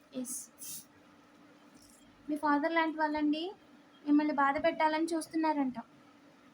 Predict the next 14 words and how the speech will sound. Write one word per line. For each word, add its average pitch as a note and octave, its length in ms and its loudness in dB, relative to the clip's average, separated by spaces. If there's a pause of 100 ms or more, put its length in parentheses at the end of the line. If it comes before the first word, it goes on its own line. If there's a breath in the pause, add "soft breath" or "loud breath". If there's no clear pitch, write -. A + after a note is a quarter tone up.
(2750)
ఎందుకు D#4+ 320 2
ఏంజెల్, D4 440 0 (640)
ఎందుకు E4 520 0 (2250)
దారులు D4+ 420 0
చూస్తున్నారంటండి E4 760 -2
వాళ్ళు, A#3 300 -10 (1200)
ఎలా D4 240 2
బాధ C#4+ 240 2 (120)
పెట్టాలా C4+ 360 -6
అని C#4+ 360 -2
ముందు C4+ 300 0
దారులు D4+ 460 -2
చూస్తున్నారు, D#4 360 -2
వెన-, C#4+ 300 -2